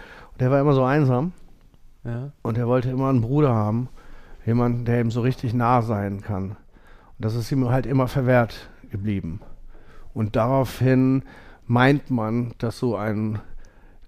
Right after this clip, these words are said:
Speaker 1: Fetisch wie zum Beispiel Kannibalismus entstehen könnte. Also so beschreibt er das zumindest auch in,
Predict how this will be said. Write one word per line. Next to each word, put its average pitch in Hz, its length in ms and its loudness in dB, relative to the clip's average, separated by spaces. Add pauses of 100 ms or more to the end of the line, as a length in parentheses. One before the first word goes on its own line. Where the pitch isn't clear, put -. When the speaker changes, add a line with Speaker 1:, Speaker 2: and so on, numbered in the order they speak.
(380)
Speaker 1:
Fetisch 127 760 2
wie 110 120 -2
zum 113 200 -6
Beispiel 104 720 -4 (200)
Kannibalismus 113 680 -2
entstehen 120 480 2
könnte. 92 420 -4
Also 110 200 4
so 131 160 6
beschreibt 135 480 4
er 131 180 6
das 135 240 4
zumindest 117 400 -2
auch 113 260 0
in, 117 200 0